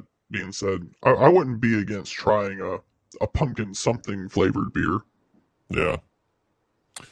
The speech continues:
Speaker 1: But
Speaker 2: I mean,
Speaker 1: tonight,
Speaker 2: it's
Speaker 1: I don't have a pumpkin <laughs> flavored beer.
Speaker 2: sad day, sad day.
Speaker 1: So.
Speaker 2: So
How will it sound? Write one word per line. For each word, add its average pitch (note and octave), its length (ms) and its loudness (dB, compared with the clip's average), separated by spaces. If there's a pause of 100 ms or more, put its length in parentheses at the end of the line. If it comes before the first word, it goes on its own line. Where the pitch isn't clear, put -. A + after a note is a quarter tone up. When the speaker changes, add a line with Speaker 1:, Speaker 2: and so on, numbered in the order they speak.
(1000)
Speaker 1:
But - 200 6
Speaker 2:
I - 40 6
mean, - 60 6
Speaker 1:
tonight, F3 180 8
Speaker 2:
it's - 280 -4 (320)
Speaker 1:
I B2 60 4
don't B2+ 220 2
have A2+ 140 6
a G#2+ 60 0
pumpkin - 360 4
<laughs> - 0 -
flavored D3+ 600 6
beer. E3 380 8
Speaker 2:
sad C3+ 600 4
day, G#2 320 4
sad G#2 320 2
day. F2 380 0 (500)
Speaker 1:
So. - 340 2
Speaker 2:
So C#3 580 6